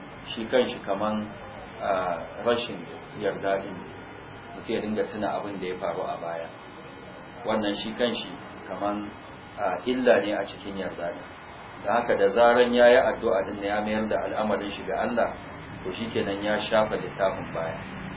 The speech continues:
sai ya fuskanci gaba kuma. Da shaidan zai zo masa da wasu abubuwa yana raya masa cewa ai in ka tuna an yi kaza, to ya nemi tsarin Allah daga shaidan ya mayar da komai nashi zuwa ga Allah,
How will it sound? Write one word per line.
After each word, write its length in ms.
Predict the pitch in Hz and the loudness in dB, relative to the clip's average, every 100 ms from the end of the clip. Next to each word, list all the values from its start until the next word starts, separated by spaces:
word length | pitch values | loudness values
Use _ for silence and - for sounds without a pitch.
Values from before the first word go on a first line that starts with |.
| - - | -10 -6
sai 140 | 113 | 0
ya 80 | 110 | 0
fuskanci 480 | 104 95 98 87 95 | 0 -6 -8 -8 -6
gaba 240 | 90 82 | -6 -4
kuma. 240 | 82 92 73 - - - - - - - - - | -6 -8 -10 -10 -10 -12 -12 -12 -12 -12 -10 -4
Da 140 | 95 | -4
shaidan 380 | 95 113 131 127 | -2 2 4 6
zai 160 | 120 | 4
zo 120 | 113 113 | 4 4
masa 280 | 117 110 | 4 4
da 80 | 98 | 0
wasu 280 | 95 104 - | 2 0 0
abubuwa 420 | 98 110 113 117 104 | 0 0 2 4 4
yana 200 | 107 101 | 4 2
raya 260 | 104 101 | 4 2
masa 320 | 92 - - - - - - - - | 2 -2 -6 -8 -10 -14 -12 -12 -10
cewa 280 | - 110 101 101 | -6 2 4 6
ai 180 | 113 117 | 4 0
in 140 | 117 | -4
ka 100 | 123 117 | 0 0
tuna 200 | 131 113 | 2 2
an 160 | 101 104 | 2 0
yi 80 | 98 | -2
kaza, 320 | 101 98 - - - - - - | -2 0 -4 -4 -10 -12 -12 -6
to 60 | |
ya 80 | 101 | -4
nemi 220 | 101 107 | -2 -2
tsarin 300 | - 120 110 101 | 4 6 6 2
Allah 260 | 110 101 | 2 4
daga 200 | 92 90 92 | 2 0 -4
shaidan 340 | 98 101 107 98 - - 101 | -4 -2 -2 -2 -8 -10 -6
ya 80 | 95 | -4
mayar 240 | 110 110 | -2 0
da 80 | 117 | 0
komai 320 | - 104 104 | 0 -2 0
nashi 260 | 107 101 92 | 0 0 -2
zuwa 200 | 90 92 85 | -2 -2 -2
ga 160 | - | -4
Allah, 220 | - - | -6 -8